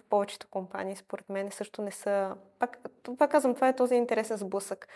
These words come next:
От една страна сме против правилата и искаме да бъдем самостоятелни, да,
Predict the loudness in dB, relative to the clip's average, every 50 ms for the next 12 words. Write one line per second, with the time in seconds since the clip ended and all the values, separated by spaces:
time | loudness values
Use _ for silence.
0 | -20 -18 -14 -12 -6 -2 0 0 0 0 0 0 2 2 2 2 2 0 -2 -2
1 | -2 -6 -6 -2 0 0 0 0 -2 -10 -12 -6 -6 -4 -2 -2 -2 0 -2 -2
2 | -2 0 0 0 0 -2 -6 -8 -8 -6 -6 -6 -4 -4 -4 -4 -4 -6 -6 -6
3 | -8 -10 -12 -12 -12 -10 -6 -4 -2 -2 -2 -4 -6 -6 -6 -6 -8 -8 -8 -8
4 | -6 -6 -6 -6 -6